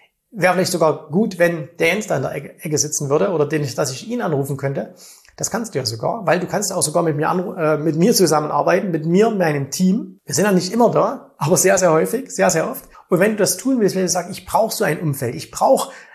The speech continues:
so ein Umfeld von Verrückten, die auch wie ich für und von Börse leben, die begeistert sind, die das in sich spüren, die da einfach was Großes erreichen wollen“, dann nutzt du einfach mal die Gelegenheit,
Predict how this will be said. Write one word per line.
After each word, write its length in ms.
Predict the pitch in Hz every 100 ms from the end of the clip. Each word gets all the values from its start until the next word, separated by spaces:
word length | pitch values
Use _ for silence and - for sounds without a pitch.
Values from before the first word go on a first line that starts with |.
| _
so 120 | -
ein 180 | 196 190
Umfeld 340 | 226 233 185 180
von 200 | 196 185
Verrückten, 460 | 160 165 - 185
die 160 | 165 -
auch 180 | 196 165
wie 160 | 190
ich 280 | 208 - -
für 380 | - - 240 202
und 100 | 190
von 300 | - 196 190
Börse 280 | 185 175 160
leben, 300 | 165 208 156
die 80 | 156
begeistert 600 | 156 160 208 190 175 -
sind, 260 | 156 139
die 60 | 170
das 200 | 165 -
in 320 | - 240 247
sich 160 | 180 175
spüren, 720 | - - 190 165 135 107 - _ _ -
die 120 | 165
da 160 | 170
einfach 420 | - 180 196 175 160
was 180 | -
Großes 380 | - 190 202 165
erreichen 480 | 151 143 190 190 165
wollen“, 280 | 165 170 - - -
dann 120 | 139
nutzt 200 | 165 -
du 40 | 196
einfach 220 | 180 151
mal 120 | 160
die 100 | 151
Gelegenheit, 720 | 147 160 - 147 175 185 -